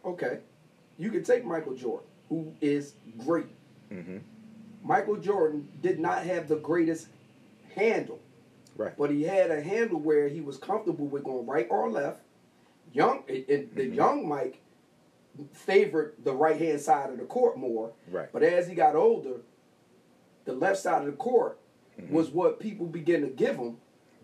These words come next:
Speaker 2: Yeah.
Speaker 1: And he figured it out. He
Speaker 2: Right.
Speaker 1: understood how to, how to be better on this side of the court.
Speaker 2: Mm-hmm.
Speaker 1: That's just becoming a, a more all-around player.
Speaker 2: Right.
Speaker 1: How to finish your game.
Speaker 2: Yeah.
Speaker 1: Figure out what you're not good at.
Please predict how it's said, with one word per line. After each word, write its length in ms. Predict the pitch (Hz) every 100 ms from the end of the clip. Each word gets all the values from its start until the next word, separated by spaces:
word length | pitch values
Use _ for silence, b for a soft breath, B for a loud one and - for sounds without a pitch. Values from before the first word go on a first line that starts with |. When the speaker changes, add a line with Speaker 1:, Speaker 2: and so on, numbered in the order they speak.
| 82
Speaker 2:
Yeah. 140 | 101 90 -
Speaker 1:
And 180 | 151 139
he 400 | 170 202 185 175 _ _
figured 400 | - 175 160 165
it 120 | 160
out. 300 | 196 - - - _ _ _
He 140 | 165
Speaker 2:
Right. 100 | 180
Speaker 1:
understood 680 | 165 156 - 233 226 156 135 - _ _ -
how 220 | - 160
to, 140 | 156 -
how 180 | 143 156
to 80 | 151
be 240 | 131 170
better 380 | 147 180 165 139 143
on 120 | 135
this 160 | 151 151
side 220 | 151 -
of 60 | -
the 60 | -
court. 340 | - - - -
Speaker 2:
Mm-hmm. 300 | - 78 90
Speaker 1:
That's 280 | - - -
just 460 | - 226 196 - - _ _ _ _ -
becoming 480 | 131 170 190 170 160
a, 100 | 147 -
a 140 | 147 143
more 220 | 170 156
all-around 480 | 156 147 139 135 127
player. 280 | 147 - - _ -
Speaker 2:
Right. 220 | 101 - b b b
Speaker 1:
How 220 | - 156
to 100 | 160
finish 400 | - 185 165 156
your 100 | 160
game. 360 | 147 143 127 - _ -
Speaker 2:
Yeah. 120 | 165 143 - -
Speaker 1:
Figure 260 | 208 240 -
out 240 | 185 175
what 260 | 160 - -
you're 240 | 160 175
not 380 | 160 156 160 -
good 260 | 170 208 135
at. 220 | 113 -